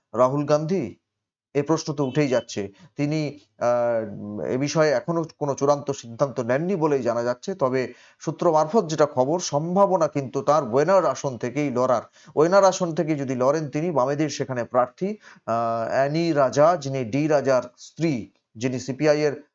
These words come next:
আহ, যিনি সর্বভারতীয় স-, সম্পাদক, তার স্ত্রী ডি রাজার, অ্যানি রাজ-, অ্যানি রাজা, তিনি সেখানে প্রার্থী হচ্ছেন এবং তার বিরুদ্ধে লড়বেন রাহুল গান্ধী, এটাই মোটামুটি ঠিক। কিন্তু প্রশ্ন উঠছে, বিজেপির বিরুদ্ধে সরাসরি যেখানে লড়াই করার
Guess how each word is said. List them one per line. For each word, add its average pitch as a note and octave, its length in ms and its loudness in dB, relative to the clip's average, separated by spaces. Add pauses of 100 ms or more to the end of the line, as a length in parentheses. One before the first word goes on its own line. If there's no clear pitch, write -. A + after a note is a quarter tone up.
আহ, A#2 180 0
যিনি A#2+ 480 -6
সর্বভারতীয় C#3 680 0
স-, B2 300 -2
সম্পাদক, D3 560 0 (280)
তার B2+ 160 0
স্ত্রী F3 380 -6
ডি B2 300 -4
রাজার, A#2+ 440 4 (340)
অ্যানি C#3+ 320 -2
রাজ-, B2 320 0
অ্যানি C3 260 -2
রাজা, B2 320 0
তিনি F#3 240 -4
সেখানে C#3 340 -2
প্রার্থী A2+ 360 -4
হচ্ছেন F3+ 420 -2 (320)
এবং A#2+ 340 -2
তার D3+ 240 0
বিরুদ্ধে C3+ 400 0
লড়বেন D3+ 440 -2 (200)
রাহুল C3 240 2
গান্ধী, C#3 340 0
এটাই D#3 240 0
মোটামুটি B2+ 460 -4
ঠিক। C#3+ 300 -4
কিন্তু B2+ 220 -6
প্রশ্ন D#3+ 320 -2
উঠছে, A2+ 400 -2 (240)
বিজেপির G3 540 2
বিরুদ্ধে E3 420 0
সরাসরি F#3+ 560 2
যেখানে D3+ 320 -2
লড়াই C3+ 280 2
করার C#3 300 0